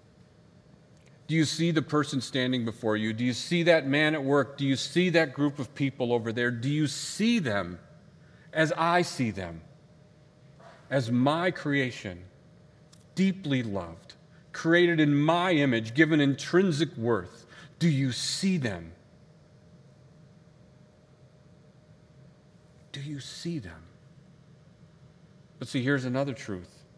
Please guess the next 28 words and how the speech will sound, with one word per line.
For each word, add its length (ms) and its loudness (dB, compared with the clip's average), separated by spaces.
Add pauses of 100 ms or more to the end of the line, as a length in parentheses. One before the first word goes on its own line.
(360)
So 220 2
often 340 0
we 100 -2
don't, 500 -4 (100)
because 500 -6 (480)
there's 200 -2
a 60 -6
cost 640 -10 (240)
to 80 -6
being 260 -4
present, 560 -10 (280)
to 120 -10
seeing 460 -2
others. 480 -12 (1600)
The 80 -12
cost 420 -4
is 140 -2
we 140 -2
have 180 -6
to 60 -6
go 200 0
beyond 560 -4
ourselves. 420 -14 (800)
We 120 4
have 140 4
to 60 -2
go 160 6
beyond 600 0